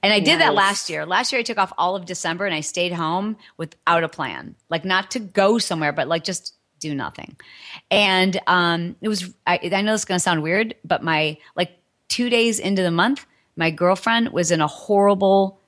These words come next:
Speaker 1: fire
Speaker 2: <gasps>
Speaker 1: and, and she ended up in the burn unit and she almost died. And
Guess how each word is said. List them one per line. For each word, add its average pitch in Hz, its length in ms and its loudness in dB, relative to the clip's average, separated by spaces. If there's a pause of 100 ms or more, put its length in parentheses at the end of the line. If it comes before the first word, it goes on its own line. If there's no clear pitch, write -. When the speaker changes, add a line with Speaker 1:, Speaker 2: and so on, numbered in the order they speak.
(140)
Speaker 1:
fire 101 640 -2 (120)
Speaker 2:
<gasps> - 140 -18
Speaker 1:
and, - 340 -4 (440)
and 180 120 2
she - 180 2
ended 202 260 2
up 202 80 0
in 180 80 0
the 151 60 0
burn 196 420 0
unit 190 220 0
and 147 100 -2
she - 100 0
almost 170 300 0
died. 170 480 2 (440)
And 185 420 2